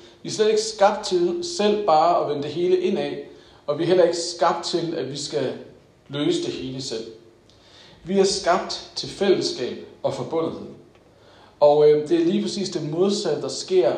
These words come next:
i den kultur, vi lever i. Det er lige præcis det modsatte, der sker, når vi oplever, at der er relationer, der sårer os.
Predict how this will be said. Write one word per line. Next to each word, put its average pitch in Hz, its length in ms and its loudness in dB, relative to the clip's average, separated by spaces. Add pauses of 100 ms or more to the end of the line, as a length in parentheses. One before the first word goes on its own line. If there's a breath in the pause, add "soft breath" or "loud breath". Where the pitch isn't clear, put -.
(580 loud breath)
i 147 80 -12
den 165 280 -4
kultur, 175 400 -2
vi 139 160 -4
lever 170 220 0
i. 160 200 -4 (300)
Det 151 60 -10
er 147 40 -10
lige 170 120 -4
præcis 165 300 -6
det 139 120 -6
modsatte, 156 340 -2
der 120 60 -4
sker, 156 400 0
når 131 80 -2
vi 127 180 -6
oplever, 139 520 0 (400 loud breath)
at 135 140 -4
der 143 60 2
er 131 180 -4
relationer, 123 640 -6 (100)
der 123 60 -8
sårer 120 400 -6
os. - 240 -14